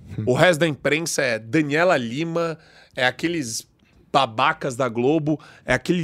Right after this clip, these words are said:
lixo que você vê na C N N. Com fi-, o, e o pior, eles são cínicos, eles querem passar uma imagem de isentão.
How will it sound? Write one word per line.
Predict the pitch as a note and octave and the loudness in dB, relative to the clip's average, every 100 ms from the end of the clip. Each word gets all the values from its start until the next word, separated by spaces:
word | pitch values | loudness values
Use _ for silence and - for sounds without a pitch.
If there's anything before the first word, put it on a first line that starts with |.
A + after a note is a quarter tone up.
| C3+ C3 | -2 -2
lixo | D3+ G#3 - - | 2 4 4 2
que | - | -2
você | - | 0
vê | B2+ C3+ | 4 4
na | C#3+ | 2
C | B2 C3 | -2 -4
N | B2+ A#2 | -4 -2
N. | B2 D3+ E3 D#3 - - - - | 0 -2 -4 -10 -16 -20 -20 -14
Com | - F3 | -4 -2
fi-, | - - G3 | -2 -2 0
o, | D#3+ D#3 F3 | 0 0 0
e | F3+ | 0
o | |
pior, | F#3 G3+ F3+ C#3 D#3+ C3+ | -2 0 4 6 6 4
eles | C3 C3+ | 2 2
são | G3+ | 0
cínicos, | E3 - E3+ F#3 C#3+ - A2+ | -2 -2 0 0 -2 -2 -2
eles | B2 | -2
querem | - E3 | 0 -2
passar | E3+ E3 D3 E3 | 0 -2 2 0
uma | E3+ | 0
imagem | C#3+ C#3+ D#3+ | 2 4 4
de | E3 | 0
isentão. | D#3+ D#3+ F3 - C#3 C3 | -2 -2 -2 0 0 0